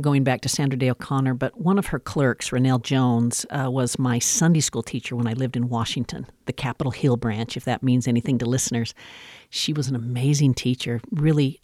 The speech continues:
um, changed my life in some ways, and she's now in the faculty at the law school at the University of Utah. So pretty cool. A free speech expert. Well, we got other, uh, interesting, what, national news. Uh,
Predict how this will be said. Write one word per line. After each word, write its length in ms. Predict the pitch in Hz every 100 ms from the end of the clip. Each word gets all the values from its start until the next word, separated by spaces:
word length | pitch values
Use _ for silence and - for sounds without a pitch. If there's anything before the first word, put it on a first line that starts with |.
| -
um, 420 | 127 120 113 113 - - -
changed 300 | - 240 -
my 80 | 135
life 240 | 127 131
in 80 | 131
some 200 | - 131
ways, 240 | 120 123
and 120 | 233 147
she's 220 | - 143
now 120 | 185
in 80 | 233
the 60 | 135
faculty 480 | 147 135 - 123 117
at 80 |
the 100 | -
law 120 | 123 120
school 200 | - -
at 40 |
the 60 | 127
University 300 | 120 120 123
of 60 |
Utah. 300 | 110 - - - -
So 220 | - 127 - -
pretty 140 | 233
cool. 220 | - 113 - _ _
A 40 | 147
free 180 | - 170
speech 320 | - 117 -
expert. 360 | - - 73 _ - - -
Well, 200 | 208 175
we 120 | 202
got 180 | 208 190
other, 320 | 190 190 156 -
uh, 160 | 156 139
interesting, 680 | - 156 151 - 147 139 131 -
what, 160 | 135 -
national 640 | 151 135 139 - 127 123 -
news. 420 | 143 135 131 -
Uh, 180 | 131